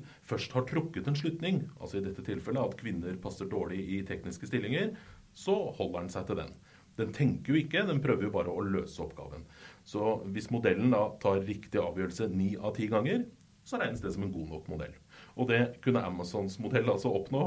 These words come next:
ved å først sortere ut alle kvinnelige søkere.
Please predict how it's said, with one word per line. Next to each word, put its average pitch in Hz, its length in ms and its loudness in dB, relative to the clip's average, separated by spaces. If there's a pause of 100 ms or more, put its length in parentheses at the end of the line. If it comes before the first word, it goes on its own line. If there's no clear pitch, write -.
ved 98 140 2
å 98 60 0
først 110 320 -2
sortere 95 440 0
ut - 140 -6 (220)
alle 92 260 0 (180)
kvinnelige 87 460 -8
søkere. - 260 -18